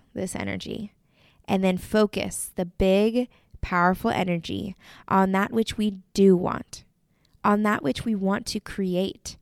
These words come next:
in order to create a different world for ourselves and those around us. Let's pray. Lord, because of our trauma, our pride,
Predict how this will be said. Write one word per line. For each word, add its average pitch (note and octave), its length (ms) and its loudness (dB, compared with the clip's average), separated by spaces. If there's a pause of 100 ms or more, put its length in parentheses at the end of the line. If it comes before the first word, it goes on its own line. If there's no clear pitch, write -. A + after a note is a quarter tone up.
(380)
in G#3 220 2
order A3+ 440 8
to - 180 -6
create F3+ 720 -4 (160)
a G3 80 -4
different F#3+ 300 -4
world G#3 640 0
for - 160 -6
ourselves A3+ 760 -2 (440)
and G3 160 0
those F3+ 140 2
around - 300 -4
us. - 360 -14 (1500)
Let's F#3+ 220 0
pray. - 220 -6 (2000)
Lord, G#3 560 8 (640)
because A#3+ 760 2
of G#3 280 4
our F3+ 640 4 (220)
trauma, A#3 680 -2 (360)
our F3 180 0
pride, G3+ 720 0